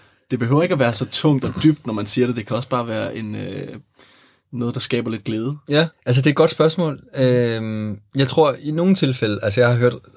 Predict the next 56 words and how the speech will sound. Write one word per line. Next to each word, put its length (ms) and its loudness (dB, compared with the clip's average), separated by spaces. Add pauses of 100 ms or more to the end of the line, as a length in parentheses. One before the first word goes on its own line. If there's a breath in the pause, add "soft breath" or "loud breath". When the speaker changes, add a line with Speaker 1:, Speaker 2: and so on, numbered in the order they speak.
Speaker 2:
rigtig 240 0
mange 440 -2 (640)
sådan, 320 0 (180)
"I 40 4
love 220 4
your 140 4
hat", 440 -2
eller 320 -4 (300)
Speaker 1:
Mm. 260 2
Speaker 2:
"I 40 2
love 220 2
cupcakes", 580 -4
eller 100 -6
hvad 100 -4
ved 100 -4
jeg, 120 -2
ikke? 140 -2
Altså, 180 4
Speaker 1:
Mm. 80 -4
Speaker 2:
og, 160 2
og 120 -4
man 140 2
kan 80 -2
sige, 160 2 (120)
i 40 -2
det 200 4
tilfælde, 480 4 (540)
øh, 280 -8
helt 300 2
klart 180 2
tror 220 4
jeg, 140 0 (320 soft breath)
at 60 -10
det 60 -8
bliver 140 -2
brugt 400 -4
mere 400 4 (180)
liberalt 600 -2 (120)
i 240 -4
U 120 -4
S 100 0
A 160 2 (560 soft breath)
til 120 2
at 200 6 (440)
give 100 2
udtryk 220 0
for 80 -2
noget, 200 4
man 120 -2
i 40 -2
virkeligheden 280 0
bare 120 2
godt 120 -4
kan 120 -4
lide, 220 -8
ikke? 120 2